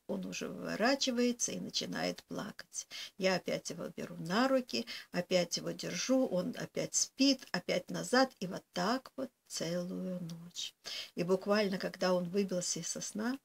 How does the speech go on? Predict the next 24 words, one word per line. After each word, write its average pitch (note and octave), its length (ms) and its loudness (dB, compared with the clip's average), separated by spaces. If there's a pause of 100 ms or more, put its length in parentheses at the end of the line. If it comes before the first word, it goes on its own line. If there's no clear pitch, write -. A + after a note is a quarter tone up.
(300)
и F#3+ 80 2
это F#3 280 2
было, F3 240 -2
наверно, F3+ 480 -2
часов - 440 -2 (120)
пять, B3 360 0
я D#3+ 100 0
его E3+ 260 -4
покормила, C#4+ 720 0 (1040)
успела G3+ 480 6
сбегать F3 420 4
быстренько, F3+ 560 2
э, E3+ 600 0
погреть F3 460 2
ему E3+ 220 -4
еду, F#3+ 400 4
буквально F#3+ 580 2
за F3+ 140 6
эти E3+ 220 2
пятнадцать F3 640 -2
минут F3 360 0 (360)
накормила G3 580 4
его, A#3+ 260 8
и F3+ 200 2